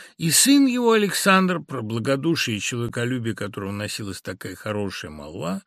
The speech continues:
вступил на престол. Весть эта страшно взволновала Давыда.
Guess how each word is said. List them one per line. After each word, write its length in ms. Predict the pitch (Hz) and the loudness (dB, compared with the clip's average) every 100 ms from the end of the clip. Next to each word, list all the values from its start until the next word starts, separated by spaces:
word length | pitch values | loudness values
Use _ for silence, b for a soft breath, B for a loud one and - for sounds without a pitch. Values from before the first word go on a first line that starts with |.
| b b b b b | b b b b b
вступил 520 | - 185 - 240 233 | -6 -6 -2 -2 0
на 140 | 214 | 0
престол. 540 | 180 165 143 - 92 90 | -2 -6 -6 -8 -8 -6
Весть 400 | 131 214 190 175 | -2 -2 0 -2
эта 200 | 160 139 | -4 -6
страшно 500 | - 180 185 139 160 | -2 -2 -2 -4 -6
взволновала 720 | 120 139 143 135 123 127 113 | -4 -4 -2 -2 -2 -2 -4
Давыда. 640 | 101 107 95 95 73 - | -2 -4 -2 -4 -6 -12